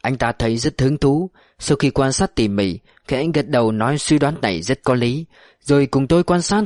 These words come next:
từng tòa tháp trong các bức tranh. Tranh thủy mặc của Trung Quốc thường đòi hỏi ý cảnh hài hòa, chỉ với vài nét vẽ là có thể lấy giả tả thực. Mười chín tòa tháp, to có nhỏ có, vẽ rất có hồn,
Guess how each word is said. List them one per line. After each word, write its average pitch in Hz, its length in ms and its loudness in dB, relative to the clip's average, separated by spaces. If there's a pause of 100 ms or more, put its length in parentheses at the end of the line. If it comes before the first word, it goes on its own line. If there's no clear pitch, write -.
từng 120 200 0
tòa 117 200 0
tháp 180 320 -2
trong 143 160 -2
các 147 100 0
bức 160 220 -4
tranh. 135 220 -4 (920)
Tranh 180 160 0
thủy 135 160 2
mặc 117 160 0
của 113 160 -2
Trung 156 200 -2
Quốc 208 220 2 (120)
thường 117 280 0
đòi 113 160 0
hỏi 95 340 -2 (120)
ý 180 160 2
cảnh 143 220 0
hài 110 180 -2
hòa, 104 320 -2 (320)
chỉ 120 200 2
với 156 240 2
vài 113 160 0
nét 131 140 -2
vẽ 151 360 -2
là 123 160 -2
có 208 160 0
thể 113 300 0
lấy 185 240 2
giả 156 220 0
tả 107 200 -2
thực. - 260 -2 (360)
Mười 117 160 2
chín 190 220 0
tòa 131 140 0
tháp, - 460 -6
to 151 140 4
có 139 240 2
nhỏ 160 240 0
có, 117 340 0 (240)
vẽ 123 220 -2
rất - 180 0
có 202 100 2
hồn, 113 300 2